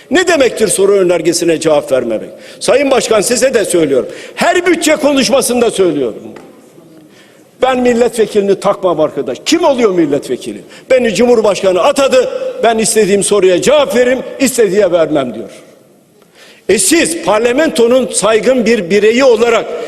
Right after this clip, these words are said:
bir milletvekili olarak bu tabloya evet diyorsanız Türkiye Büyük Millet Meclisi'nin saygınlığına gölge düşürüyorsunuz demektir.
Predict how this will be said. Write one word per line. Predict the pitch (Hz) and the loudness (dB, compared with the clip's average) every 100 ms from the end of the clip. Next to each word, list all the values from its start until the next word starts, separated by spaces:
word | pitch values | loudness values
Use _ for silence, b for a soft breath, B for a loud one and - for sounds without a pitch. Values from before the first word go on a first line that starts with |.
| B | B
bir | 220 285 | -2 2
milletvekili | 247 233 247 254 226 214 233 | 2 2 2 2 0 2 2
olarak | 240 226 208 - B B - | 2 2 0 -2 B B -2
bu | 320 359 | -2 2
tabloya | 277 262 254 240 | 0 2 4 4
evet | 214 285 339 - | 4 2 2 2
diyorsanız | 320 349 - 330 349 - - - - - - - - - - _ _ _ _ _ _ - - - - - - - - - - - | 2 2 2 2 2 -2 -8 -14 -16 -20 -20 -20 -20 -20 -20 _ _ _ _ _ _ -10 -8 -14 -14 -20 -20 -18 -18 -18 -20 -6
Türkiye | 233 220 220 180 | -4 -2 0 0
Büyük | 208 208 | -2 -2
Millet | 202 175 202 | -2 0 0
Meclisi'nin | 185 175 165 170 180 | 0 0 0 0 -2
saygınlığına | - 160 151 165 160 160 | 0 0 0 0 0 0
gölge | 147 151 147 165 | 0 0 0 -2
düşürüyorsunuz | 139 - 131 127 127 127 110 | -4 -6 -4 -4 -6 -10 -8
demektir. | 107 104 - | -8 -10 -16